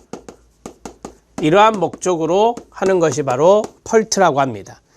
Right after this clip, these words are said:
뭐 기본기를 좀 해드렸고요. 자, 펄트 같은 경우는, 어, 그 그림에서도 보-, 보시다시피 원과 화살표로 이루어져 있어요. 원, 화살표, 그 다음에 기대 시간.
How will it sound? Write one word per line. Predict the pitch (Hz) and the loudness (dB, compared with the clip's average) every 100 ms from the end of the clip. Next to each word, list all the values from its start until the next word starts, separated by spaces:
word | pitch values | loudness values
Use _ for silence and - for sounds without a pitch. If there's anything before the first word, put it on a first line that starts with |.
| _ | _
뭐 | - - | -6 -2
기본기를 | 175 165 214 196 185 | 2 4 4 2 0
좀 | 180 160 | -2 -4
해드렸고요. | 170 151 127 - 139 220 - - _ _ _ _ _ _ | -4 -4 -6 -6 -8 -8 -10 -20 _ _ _ _ _ _
자, | 175 147 | 0 0
펄트 | - 269 - 269 | 2 0 2 2
같은 | 262 233 | 2 0
경우는, | 220 208 208 202 214 185 117 113 _ _ _ | 0 2 2 2 2 0 -2 -10 _ _ _
어, | 160 151 151 143 143 139 135 - - | -6 -2 0 2 2 2 0 -2 -6
그 | - 185 185 | 2 4 4
그림에서도 | - 240 254 247 226 208 196 190 165 | 2 2 4 4 2 0 0 -2 -2
보-, | - 151 180 - - | -8 -20 -14 -12 -12
보시다시피 | - 156 - 185 180 - 160 | -8 -4 0 0 0 -2 -2
원과 | 143 131 165 202 196 208 226 240 - _ | 0 2 2 2 0 2 2 0 -8 _
화살표로 | - 233 247 247 247 220 214 | -10 -4 0 0 0 2 2
이루어져 | 147 151 139 | 2 -2 -4
있어요. | 117 113 107 - _ - _ - _ - | -8 -10 -12 -16 _ -20 _ -20 _ -16
원, | 160 143 147 180 226 254 - - _ - - - | -2 2 4 2 0 -2 -8 -18 _ -20 -20 -4
화살표, | 208 196 202 196 - 175 165 214 240 - _ - - | -2 0 0 0 -2 -2 2 2 0 -6 _ -20 -18
그 | - 139 | -10 -4
다음에 | 135 139 170 196 208 - - - _ | -2 0 0 0 -2 -8 -20 -20 _
기대 | - 165 196 | -2 4 4
시간. | 208 - 127 95 | 4 -2 -8 -14